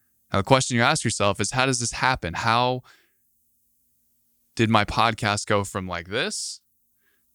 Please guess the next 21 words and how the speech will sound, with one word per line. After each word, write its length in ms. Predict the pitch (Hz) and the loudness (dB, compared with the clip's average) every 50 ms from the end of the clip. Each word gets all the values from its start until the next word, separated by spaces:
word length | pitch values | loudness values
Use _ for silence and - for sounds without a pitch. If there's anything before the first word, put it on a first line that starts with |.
| _ | _
to 100 | - - | -14 -10
start 240 | - - 117 110 104 | -2 2 2 2 2
going 200 | - 110 107 104 | 2 2 2 2
down 380 | 98 117 123 113 85 73 85 - - | 2 2 2 2 0 -2 -6 -12 -10
in 140 | 101 98 92 | -8 -4 0
downloads?" 680 | 107 104 101 95 87 76 - 55 - - - - - _ _ _ _ | 2 2 2 2 -2 -6 -10 -12 -10 -10 -10 -10 -14 _ _ _ _
So 380 | - - 123 110 92 - - - - _ _ _ _ _ _ _ _ _ _ _ _ _ _ _ _ _ _ - | -6 -2 0 0 0 0 -4 -14 -20 _ _ _ _ _ _ _ _ _ _ _ _ _ _ _ _ _ _ 2
we 100 | 110 120 | 4 4
ask 180 | 120 127 - - | 4 4 2 0
ourselves, 300 | 117 - - 113 107 - | -2 0 0 0 -2 0
"How 140 | 117 117 | 0 0
did 100 | 127 139 | 2 2
this 140 | 139 139 - | 0 0 2
happen? 440 | - 117 110 107 - 117 113 113 110 | 2 2 2 2 2 0 0 0 2
What 180 | 101 104 107 - | 0 0 0 0
can 100 | - 120 | -2 -2
we 80 | 110 | -2
look 220 | 101 104 110 104 - | 2 2 0 0 0
for 200 | - 113 110 101 | 0 2 2 2
to 160 | - - 101 | 0 -6 -10
determine 840 | 104 - - - - - 127 123 120 110 110 104 101 101 98 - | -10 -12 -10 -8 -4 0 2 2 2 4 2 2 2 0 -2 -4